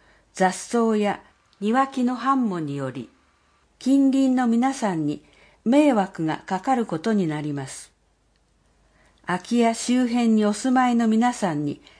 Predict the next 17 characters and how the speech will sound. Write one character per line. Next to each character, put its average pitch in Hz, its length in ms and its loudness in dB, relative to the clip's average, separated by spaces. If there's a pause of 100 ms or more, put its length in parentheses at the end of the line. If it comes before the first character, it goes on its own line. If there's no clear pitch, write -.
配 247 340 0
慮 156 120 0
し、 - 340 -10 (520)
適 208 240 -2
正 277 280 4
に 247 200 0
管 269 400 0
理 165 80 -2
す 202 200 0
る 233 80 0
こ 233 160 -2
と 233 140 -2
が 156 120 -2
必 - 300 -6
要 160 220 0
で 123 140 -6
す。 - 260 -18